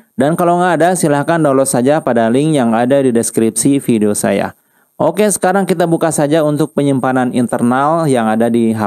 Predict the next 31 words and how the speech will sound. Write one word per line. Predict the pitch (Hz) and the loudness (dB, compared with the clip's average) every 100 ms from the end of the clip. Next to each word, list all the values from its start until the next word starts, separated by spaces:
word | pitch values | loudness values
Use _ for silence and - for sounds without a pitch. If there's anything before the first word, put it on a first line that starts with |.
| - | -2
P. | 147 196 - _ _ _ _ | -2 -2 -8 _ _ _ _
Kemudian | 156 160 160 196 | -2 0 2 0
sekarang | 180 170 180 190 | 0 -2 0 0
kita | 170 147 | 0 0
buka | 139 160 160 | 0 0 0
untuk | 147 131 160 135 143 | 0 0 -2 -2 -2
penyimpanan | 131 127 113 117 117 110 | 0 0 0 0 0 0
WhatsApp. | 107 101 110 - - _ _ _ _ _ _ _ _ _ | 0 -2 -4 -4 -10 _ _ _ _ _ _ _ _ _
Penyimpanan | - 151 196 180 160 151 | -2 0 2 0 0 0
WhatsApp | 143 151 127 | 0 -2 0
ini | 127 135 185 | 0 2 2
biasanya | 151 127 127 131 151 | 2 0 0 0 0
tersimpan | - 120 123 117 147 147 | -2 0 0 0 0 0
di | 123 | 0
folder | 120 117 117 120 | 0 0 0 0
Android | 117 110 127 190 175 - _ - | 0 0 2 0 -2 -16 _ -6
atau | 127 131 180 165 | -4 0 0 2
langsung | 139 135 180 175 | 0 0 0 2
di | 147 | 2
halaman | 160 143 127 127 120 | 0 0 0 0 0
depan | 117 147 156 139 | 0 -2 -2 0
di | 135 | 0
folder | 131 120 110 113 113 | 0 0 0 2 0
WhatsApp. | 107 - 127 - _ _ _ - | 0 -2 -4 -6 _ _ _ -2
Dan | 123 | 0
untuk | 123 120 156 | 2 0 0
tiap | 143 120 | 0 0
H | 120 127 | -2 -2
P | 160 | 0
berbeda-beda | 135 123 120 113 113 127 160 | 0 0 0 0 0 2 2
ya. | 139 147 | 0 -2